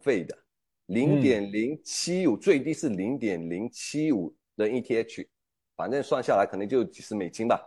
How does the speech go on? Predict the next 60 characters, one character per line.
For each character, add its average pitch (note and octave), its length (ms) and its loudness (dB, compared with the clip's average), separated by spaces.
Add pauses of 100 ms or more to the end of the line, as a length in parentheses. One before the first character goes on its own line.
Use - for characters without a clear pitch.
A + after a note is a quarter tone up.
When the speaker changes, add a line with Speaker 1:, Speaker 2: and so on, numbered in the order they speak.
(140)
Speaker 2:
也 D3+ 160 4
就 A#3+ 180 8
是 G3 160 8
这 D#4+ 120 6
个， - 80 -8
Speaker 1:
但 G#3 80 6
是 - 160 -6
Speaker 2:
这 D4 80 0
个 C4 100 4
育 C#4 180 6
种 A2 300 2
费， E3+ 460 -4 (240)
费 G3 240 4
用 A#2+ 240 -2
是， G2+ 120 -12
你 F#2+ 200 -6
是 - 160 -12
交 E3+ 280 0
给 A2 140 -6
平 G2+ 300 -10
台 C2+ 240 -10
的， - 160 -20
对 - 80 -20
吧？ - 80 -20 (580)
Speaker 1:
交 G#3 140 8
给 F3+ 100 6
平 B2 180 0
台 G2+ 160 6
的。 F#2+ 300 4 (220)
Speaker 2:
对。 G2+ 80 2
Speaker 1:
然 B2+ 160 6
后 G#3+ 240 6
呢， D3 240 6
它 F#3 200 2
其 E3+ 240 0
实 C#3 160 0 (520)
最 F3 480 2
低 E3+ 280 0
是 E3 220 2
零 G#2 260 0
点 G2 280 0
零 F#2 160 -6
七 - 180 -6
五， G2+ 160 -2
但 E3 160 -2
还 G#2+ 120 2
要 C3+ 80 6
根 E3+ 360 -2
据 E3+ 240 0
你 F2+ 140 -2
的 F#2+ 100 -2
血 F2+ 400 0
统， F#2+ 340 -4 (220)
还 A2+ 140 4
有 A2+ 120 4
你 G2+ 140 -2
的 G#2+ 140 0
类 D#3 200 2
型， E2+ 440 -8
Speaker 2:
嗯。 G#2 60 -16